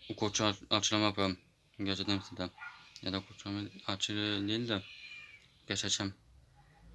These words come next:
Tek bu arkadaşlar, zor haberler bu. Aslında ar-, arada sırada yapayım böyle şeyler. Söyleyeyim ne olduğunu, ne olmadığını.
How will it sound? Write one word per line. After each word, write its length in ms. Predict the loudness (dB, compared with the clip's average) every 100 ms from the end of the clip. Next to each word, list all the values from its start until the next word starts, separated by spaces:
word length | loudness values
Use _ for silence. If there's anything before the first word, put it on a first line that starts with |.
| -20 -20 -20 -20 -20 -6
Tek 140 | -4 6
bu 80 | 6
arkadaşlar, 480 | 6 0 2 2
zor 220 | 4 2 -2 -2 4
haberler 420 | 6 8 8 6
bu. 180 | 4 2 -10 -12 -12 -10 -2
Aslında 340 | 0 2 6
ar-, 240 | 10 10 12
arada 240 | 10 10
sırada 220 | 6 6
yapayım 260 | 6 6 6
böyle 120 | 6
şeyler. 320 | 4 4 4 2 -8 -20 -20 -18 -4
Söyleyeyim 340 | 4 6 8
ne 40 |
olduğunu, 440 | 6 6 2 2 4
ne 60 |
olmadığını. 440 | 4 4 2 0